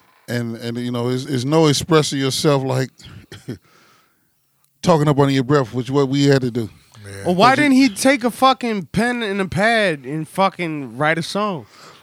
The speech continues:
Speaker 2: Let me
Speaker 1: Well
Speaker 2: re-, let me
Speaker 3: He a
Speaker 2: re-,
Speaker 3: fucking artist.
Speaker 2: let me
Speaker 3: That's
Speaker 2: re-,
Speaker 3: what he's supposed to do, man.
Speaker 2: let me read this to you. J-, G Herbo and Ari-, Ariana Fletcher have an abusive relationship. She has hit him before in public, and it's obvious he has put his hands on her. Um,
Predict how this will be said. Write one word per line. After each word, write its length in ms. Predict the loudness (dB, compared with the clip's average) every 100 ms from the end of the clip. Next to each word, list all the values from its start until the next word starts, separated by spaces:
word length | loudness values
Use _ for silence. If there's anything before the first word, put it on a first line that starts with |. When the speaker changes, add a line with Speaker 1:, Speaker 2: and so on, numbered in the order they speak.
| -2
Speaker 2:
Let 100 | 2
me 80 | 4
Speaker 1:
Well 100 | 4
Speaker 2:
re-, 80 |
let 120 | 4 6
me 80 |
Speaker 3:
He 40 | 4
a 20 |
Speaker 2:
re-, 60 | 4
Speaker 3:
fucking 320 | 4 2 4
artist. 600 | 6 6 8 6 2 0
Speaker 2:
let 80 | 2
me 40 | 4
Speaker 3:
That's 100 | 4
Speaker 2:
re-, 80 |
Speaker 3:
what 60 | 4
he's 100 | 4
supposed 300 | 6 6 4
to 140 | 0 4
do, 260 | 6 6
man. 60 | 4 2
Speaker 2:
let 80 | 4
me 60 |
read 180 | 4 2
this 100 | 0
to 140 | 0 -2
you. 120 | -4 -16 _ -16
J-, 180 | -6 -6 -4
G 160 | -4 0
Herbo 320 | 0 0 0
and 80 | 0
Ari-, 240 | 0 -2
Ariana 600 | -2 0 0 2 0 -2
Fletcher 340 | -4 -6 -6 -4
have 200 | -4 -6
an 80 |
abusive 400 | -10 -10 -10 -10
relationship. 540 | -8 -8 -8 -14 -18 -20 _ _ -20 _
She 200 | -10 -4
has 160 | -4 -2
hit 160 | -4
him 160 | -4 -6
before 380 | -6 -4 -4 -4 -2
in 220 | -2 -2
public, 560 | 0 0 0 -10 -16 _ _ _ _ _ _ _ _ -8
and 140 | -4 -4
it's 120 | 0
obvious 440 | 0 2 -2 -6
he 200 | -8 -2
has 160 | -2 -2
put 120 | -6
his 120 | -6
hands 220 | -8 -10 -10
on 100 | -2
her. 280 | 0 -2 _ _ _ _ _ _ _ _ _
Um, 540 | -16 -14 -14 -18 -20